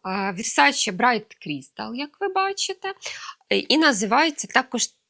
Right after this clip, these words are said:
Crystal, тридцять мілілітрів. Ось такий парфумчик, він уже класно підходить. Ну, він взагалі підходить на літо і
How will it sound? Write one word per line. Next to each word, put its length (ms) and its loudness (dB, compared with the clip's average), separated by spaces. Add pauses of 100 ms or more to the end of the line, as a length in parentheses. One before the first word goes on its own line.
(320)
Crystal, 400 -2
тридцять 580 -2 (380)
мілілітрів. 1700 -2 (1300)
Ось 140 -4
такий 300 -6
парфумчик, 800 -2
він 140 0
уже 180 0
класно 400 -2
підходить. 420 -10
Ну, 60 2
він 160 2
взагалі 440 2
підходить 480 -4
на 120 4
літо 560 -2
і 320 0